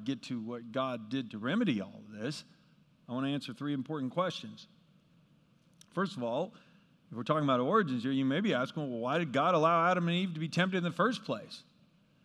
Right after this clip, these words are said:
I mean, my goodness, if he created them and he knew they were susceptible to this, why didn't he just leave the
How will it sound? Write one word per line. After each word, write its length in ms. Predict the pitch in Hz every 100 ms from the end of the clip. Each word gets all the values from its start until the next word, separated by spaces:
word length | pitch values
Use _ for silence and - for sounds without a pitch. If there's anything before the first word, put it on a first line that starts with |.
| _ _ -
I 40 |
mean, 160 | 139 156
my 140 | 196
goodness, 540 | 156 139 277 214 110 120
if 60 |
he 100 | 139
created 520 | 143 127 131 226 190
them 220 | 107 123 170
and 60 |
he 60 | 120
knew 180 | 131 170
they 140 | 147
were 100 | 127
susceptible 640 | - 113 175 254 165 104
to 80 | 101
this, 320 | 110 175 - - - _ -
why 160 | 123
didn't 140 | 185 170
he 40 |
just 120 | 135 - - _ _ -
leave 400 | 104 131 170 143
the 160 | 117